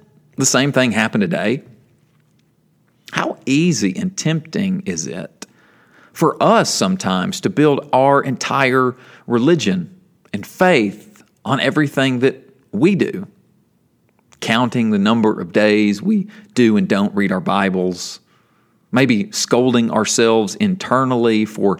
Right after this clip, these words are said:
accidentally forgetting to pray or not praying long enough, trying to cram in one more act of service to, to meet this imaginary quota we've created in our heads that will make us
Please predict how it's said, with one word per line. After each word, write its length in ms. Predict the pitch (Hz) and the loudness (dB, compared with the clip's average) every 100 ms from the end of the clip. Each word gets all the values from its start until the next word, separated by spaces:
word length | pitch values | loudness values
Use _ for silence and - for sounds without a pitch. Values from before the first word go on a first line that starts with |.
| - - - | -6 -20 -12
accidentally 720 | - - - 117 107 110 110 | -10 -4 0 2 2 2 2
forgetting 440 | 107 98 92 101 95 | 0 -2 0 0 0
to 60 | |
pray 440 | 92 - 92 95 101 | -2 -4 -2 0 0
or 80 | 101 | 0
not 180 | 95 | -4
praying 300 | - 95 98 | -4 -2 -2
long 240 | 92 95 95 | -2 -2 0
enough, 640 | 95 95 98 95 - - _ _ _ _ _ _ _ - - - _ _ _ | 0 -2 -2 -6 -12 -20 _ _ _ _ _ _ _ -20 -20 -20 _ _ _
trying 540 | - 160 160 165 165 160 | -2 2 4 4 2 0
to 320 | 135 117 110 - | 2 2 0 -6
cram 440 | - 147 143 139 | -4 0 0 0
in 240 | 127 110 104 | 0 0 0
one 260 | 139 160 | 0 0
more 260 | 147 143 143 | 0 0 0
act 280 | - 127 - | -2 -6 -4
of 120 | 98 | -6
service 640 | - - 117 120 104 95 - | -4 0 2 2 0 -4 -6
to, 340 | - 98 90 - _ _ | -4 -2 -4 -10 _ _
to 80 | - | -4
meet 260 | 117 143 - | -2 -2 0
this 380 | 117 - - - _ _ _ - | 0 0 -6 -10 _ _ _ -10
imaginary 800 | 92 95 113 127 123 117 117 110 | -4 0 0 0 2 2 2 0
quota 460 | - - 107 104 | 0 2 2 2
we've 240 | 95 101 - | 2 0 -2
created 600 | - 95 95 113 113 107 | -4 -2 2 2 2 0
in 120 | 98 | -2
our 140 | 98 92 | -4 -4
heads 320 | 101 101 92 | -4 -4 -4
that 140 | - | -4
will 100 | 92 | -2
make 320 | 92 104 113 - | 0 -2 -4 -4
us 380 | 104 101 - | -2 -2 -6